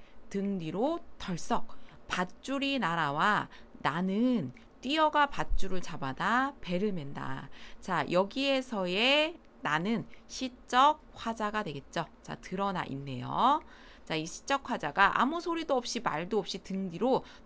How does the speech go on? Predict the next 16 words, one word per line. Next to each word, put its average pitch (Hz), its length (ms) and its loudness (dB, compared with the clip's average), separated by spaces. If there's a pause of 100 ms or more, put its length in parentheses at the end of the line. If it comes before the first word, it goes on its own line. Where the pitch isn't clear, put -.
털썩, - 680 6 (220)
자, - 180 -4
갑자기 269 1000 2
정도의, 170 760 -2 (120)
어, 127 220 -6 (140)
의미일 160 360 -6
텐데요. 160 480 0 (240)
자, - 160 -4
음성 269 420 4
상징어를 254 680 -2
통해서 165 640 0 (180)
지금 180 180 -4
전체적인 185 600 -4
분위기를 165 680 2
조금 156 300 -6
더 254 400 6